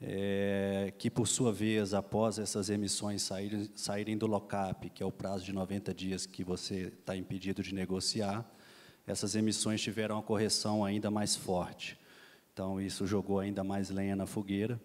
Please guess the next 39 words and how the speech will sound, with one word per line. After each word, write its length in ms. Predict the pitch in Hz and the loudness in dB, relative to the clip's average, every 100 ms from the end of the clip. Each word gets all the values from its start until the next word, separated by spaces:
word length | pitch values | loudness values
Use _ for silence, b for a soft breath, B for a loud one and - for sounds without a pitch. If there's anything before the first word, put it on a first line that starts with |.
| - - _ _ _ _ _ - 98 | -12 -20 _ _ _ _ _ -8 -2
É, 580 | 95 95 95 95 95 90 B B B | 2 2 2 2 0 -2 B B B
e 120 | - 107 | -2 0
aí 260 | 98 98 | 2 2
os 100 | 104 | 0
fundos 380 | - 104 104 98 | 0 0 2 0
que 100 | 107 | -4
tavam 360 | - 95 95 90 | -2 0 2 2
rodando 480 | 98 95 95 98 | 2 2 2 2
aí 120 | 90 95 | 2 0
na 160 | 92 | -2
casa 300 | - 95 92 | -2 -4 -4
de 80 | 90 | -6
cento 320 | - 98 92 | -4 -4 -2
e 60 | 92 | -2
dez 280 | 95 92 87 | 0 0 0
a 60 | |
cento 280 | 82 92 - | -2 -4 -4
e 40 | |
vinte 240 | 90 92 - | -4 -4 -4
por 160 | 101 | -4
cento 300 | 95 - 85 | -4 -2 -4
do 100 | - | -4
C 220 | 92 - 92 | -4 -4 -2
D 220 | 104 104 | 0 2
I 200 | 101 110 B B B - | 0 -4 B B B -2
passaram 520 | 107 - 95 98 101 | 0 2 2 2 2
a 40 | |
rodar 640 | 104 92 92 95 101 101 92 | 2 2 0 0 0 0 -2
abaixo 520 | 95 98 98 - 98 | 2 4 4 0 -2
do 140 | 92 | -2
C 220 | - 95 | -2 -2
D 180 | 90 104 | 0 2
I 280 | 92 98 107 B B B - | 2 2 -2 B B B -4
e 100 | 101 | 0
alguns 560 | 98 92 104 110 104 98 | 2 2 4 4 4 2
aí 260 | 92 95 | 2 0
até 300 | 98 - 92 | -2 0 -2
negativo. 800 | 101 101 104 - - 87 78 - B B B B - - | 0 0 0 -2 -2 0 -2 -8 B B B B -20 -10
É, 800 | 95 95 98 98 98 98 95 | -4 0 2 2 2 4 2